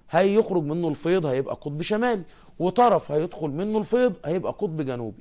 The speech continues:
اذا المجال المغناطيسي لملف لولبي يشبه المجال المغناطيسي لقضيب مغناطيس. لو انت جيت جبت قضيب مغناطيس وبصيت على المجال بتاعه هيشبه المجال المغناطيسي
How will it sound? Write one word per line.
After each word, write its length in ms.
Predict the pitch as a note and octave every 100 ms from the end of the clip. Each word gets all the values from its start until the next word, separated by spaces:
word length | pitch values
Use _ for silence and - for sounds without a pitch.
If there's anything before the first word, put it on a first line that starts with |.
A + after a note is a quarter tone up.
| A3
اذا 180 | A3
المجال 640 | A3+ - D#3 D3 D3+ A3 G#3+
المغناطيسي 720 | F3 D3 C#3+ - G3 - C#3
لملف 440 | C#3 C#3+ F3+ -
لولبي 560 | F3 G3 G#3 A3+ A#3 - - - -
يشبه 500 | G3+ F#3+ F#3 G#3 D#3
المجال 360 | E3 D3 F3 G3+
المغناطيسي 720 | E3+ D3 C#3 C3+ F3+ - D#3+
لقضيب 480 | D3+ C3+ C#3 G#3+ D3+
مغناطيس. 560 | C#3 C3+ B2 B2 A2
لو 140 | C#3 A#3+
انت 160 | -
جيت 400 | F3 G#3 F#3+ - - - -
جبت 240 | G3 -
قضيب 300 | - D3+ E3+
مغناطيس 520 | F3 D#3+ D3+ C#3+ D3 C#3
وبصيت 360 | B2+ - G#3
على 80 | F#3+
المجال 260 | F#3 G3 A3
بتاعه 420 | A3 B3+ B3+ A#3 - - -
هيشبه 480 | C#3 F#3 A3+ E3 E3+
المجال 340 | D#3+ D3 F#3
المغناطيسي 760 | F3+ D#3+ D3 C#3 E3+ E3 -